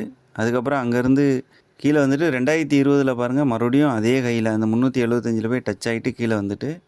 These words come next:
நூத்தி எண்பத்தஞ்சு ரூபாங்கிற அந்த பாட்டம் லைனுக்கே வரல பாருங்க. ரெண்டாயிரத்தி இருபதுல அந்த இடத்துக்கு வராம,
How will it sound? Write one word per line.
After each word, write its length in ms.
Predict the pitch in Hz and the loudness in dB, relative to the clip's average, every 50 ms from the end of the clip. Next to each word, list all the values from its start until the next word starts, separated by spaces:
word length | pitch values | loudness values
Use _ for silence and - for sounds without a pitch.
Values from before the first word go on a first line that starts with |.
| _ _ _ _ _ - | _ _ _ _ _ -2
நூத்தி 240 | 117 143 160 160 170 160 147 | -2 0 0 2 2 2 4
எண்பத்தஞ்சு 500 | 139 143 151 151 147 147 143 135 127 135 131 | 2 2 2 2 0 0 0 2 2 2 0
ரூபாங்கிற 400 | 135 143 143 143 143 143 139 135 | 0 0 0 0 2 2 0 0
அந்த 180 | 127 117 120 | 0 -2 -2
பாட்டம் 440 | 110 107 117 127 123 - 139 131 127 | -2 -2 -4 -4 -2 -4 -2 -2 0
லைனுக்கே 380 | 123 120 120 123 123 113 135 135 | -2 -2 -2 -2 -4 -2 -2 -2
வரல 280 | 120 113 110 110 110 98 | -2 -2 -2 -4 -4 -4
பாருங்க. 340 | 98 98 98 98 95 92 - - _ _ - | -4 -6 -6 -6 -8 -8 -12 -18 _ _ -10
ரெண்டாயிரத்தி 400 | - 104 117 123 127 120 120 117 113 | -6 -4 -2 -2 -2 -2 0 0 0
இருபதுல 220 | 113 113 117 123 | 2 2 0 0
அந்த 260 | 131 131 120 110 110 | 0 -2 -2 -2 -2
இடத்துக்கு 380 | 110 107 113 110 127 117 110 110 | -2 -2 -2 -2 -2 -2 -2 -2
வராம, 580 | 110 110 113 113 110 104 107 110 131 156 160 | -2 -2 -4 -4 -4 -2 -2 -4 -4 -6 -10